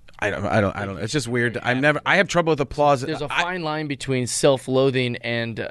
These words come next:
Speaker 2: and, uh, humility.
Speaker 1: Let me explain something to you.
Speaker 2: Humility is, is, is okay, but, but even when that's disingenuous, uh, it, it stinks.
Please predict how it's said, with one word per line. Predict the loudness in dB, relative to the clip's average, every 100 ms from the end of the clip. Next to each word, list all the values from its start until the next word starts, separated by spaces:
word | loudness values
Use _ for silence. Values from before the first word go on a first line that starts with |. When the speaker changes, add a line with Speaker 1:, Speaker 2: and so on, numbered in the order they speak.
| -8
Speaker 2:
and, | -6 -6 -6 -6
uh, | -8
humility. | -6 -4 -2 -2 -4 -4 2
Speaker 1:
Let | 4
me | 4
explain | 0 0 0 0
something | -2 -2 -4
to | -4
you. | -6 -4
Speaker 2:
Humility | -4 -4 -2 -2 -2 -4 -4
is, | -6 -10 -12 -4
is, | -2 -2 -4 -4
is | 0
okay, | 2 2 2 4 6 4
but, | 2 0 -4 -20 -20 -2
but | 0 0
even | -2 0 2
when | 0 0
that's | 0 -2 -4
disingenuous, | -4 -4 -6 0 0 0 -2 -4 -8 -20 _ _ _ -10
uh, | -4 -2 -4 -6 -8
it, | -8 -8 -8
it | -8 -10 -16
stinks. | -14 -10 -6 -6 -6 -14 -16